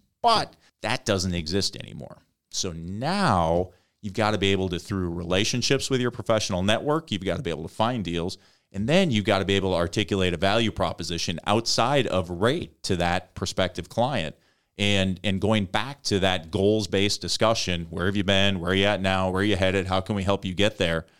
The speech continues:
Um, you know, that, that's generalizing it. And there's a lot more that goes into knowing the trends and the issues and kinda walking into a conversation with a prospective client, kinda having some, some, some amount of knowledge about the, the, the vertical that they operate in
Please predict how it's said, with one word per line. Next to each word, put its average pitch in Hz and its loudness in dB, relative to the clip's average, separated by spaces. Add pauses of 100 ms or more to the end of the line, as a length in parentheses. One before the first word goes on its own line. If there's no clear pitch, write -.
(320)
Um, 87 0
you 113 2
know, 113 4
that, 104 0
that's 127 0
generalizing 87 2
it. - 2
And 90 -2
there's 117 0
a 123 2
lot 123 2
more 113 2
that 98 0
goes 92 0
into 92 0
knowing 95 2
the 78 -4
trends 98 0
and 87 -2
the 87 2
issues 92 0
and 87 -4
kinda 98 2
walking 95 0
into 95 0
a 90 -6
conversation 92 0 (320)
with 113 2
a 95 2
prospective 87 -4
client, 85 -2
kinda 120 -2
having 131 -4
some, 104 -2
some, 120 -2
some 151 0
amount 92 2
of 85 -6
knowledge 87 0
about 82 -2
the, 82 -4 (360)
the, 85 -2
the 82 -4
vertical 107 2
that 101 4
they 95 2
operate 87 0
in 85 -2